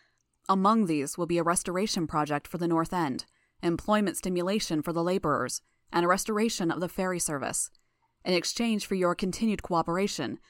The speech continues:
I can give you executive powers in naming the measures you'd like to see pass. I'm well aware of what I agreed to, but I would offer this as a compromise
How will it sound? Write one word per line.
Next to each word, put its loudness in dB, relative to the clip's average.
I 0
can 2
give 2
you 2
executive 0
powers 2
in 0
naming 0
the -2
measures -2
you'd -4
like 0
to -8
see -2
pass. -2
I'm 4
well 6
aware 6
of -2
what 2
I 6
agreed 0
to, -4
but 2
I 6
would 2
offer 2
this 2
as -2
a -2
compromise 0